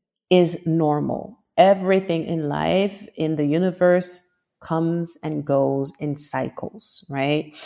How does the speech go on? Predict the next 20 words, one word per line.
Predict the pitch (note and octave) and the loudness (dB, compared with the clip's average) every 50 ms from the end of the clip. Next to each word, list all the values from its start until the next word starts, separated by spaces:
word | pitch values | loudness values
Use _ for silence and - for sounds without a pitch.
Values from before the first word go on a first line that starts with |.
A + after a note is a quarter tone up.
| - - - - _ _ _ _ _ - | -20 -20 -20 -20 _ _ _ _ _ 2
In | E3+ E3+ F3 F3+ F#3 F#3+ G3 G3 F#3 - - - | 2 4 4 4 4 2 2 0 -2 -4 0 4
everything | G#3 F3 F3 F3 - F#3 F#3+ F#3+ F#3+ F#3+ F#3+ E3 D#3 D3+ D3+ D3+ D3+ D3+ - - - - | 4 4 4 2 0 0 2 2 2 0 -2 -2 -2 0 0 -2 -2 -4 -8 -6 -2 0
that's | D#3+ D3+ D3+ - | 0 0 0 -2
going | - D#3 D#3 D3+ D3 C#3+ | -2 0 0 0 0 -2
really | C3+ D3 D3 D3 D#3 | -2 -2 0 0 0
well, | D3 D3 D3+ C#3+ D3 D#3 E3+ F3+ | 0 0 0 2 2 2 2 2
you | E3+ D#3 | 0 0
already | - D3 D3 D3+ D3+ E3 | 0 0 0 0 0 -2
have | D#3+ C#3 C#3 D3+ D3+ D#3 - - | -4 -4 -4 -4 -6 -6 -4 -6
the | D3 | -6
seed | C#3+ - - - G3 G3 F#3+ F3 D#3+ D3+ D3+ D3 D3+ - - | -6 -8 -8 -4 -2 -2 0 0 0 -2 -4 -4 -6 -6 -2
of | D3 D3 C#3 C#3+ C#3+ C#3 C#3 C#3 - | 0 2 4 4 2 2 0 -4 -12
its | C#3+ - - - | -14 -12 -10 -6
opposite. | C3 C3 B2+ - - - - - - C3+ - - | -6 -6 -6 -6 -10 -12 -10 -8 -8 -6 -4 -2
But | C#3+ C3+ - - | -2 -2 0 2
also | - C#4+ G4+ G#4+ - - - - C#3 C3+ C3+ | 4 4 4 2 0 -2 0 2 2 2 2
that | C3+ C#3 - - - | 2 0 0 -2 -2
means | C#3+ C#3 C3+ - | -6 -6 -6 -4
that | - C3 C3 - | -4 -4 -4 -4
in | - C3 | -6 -10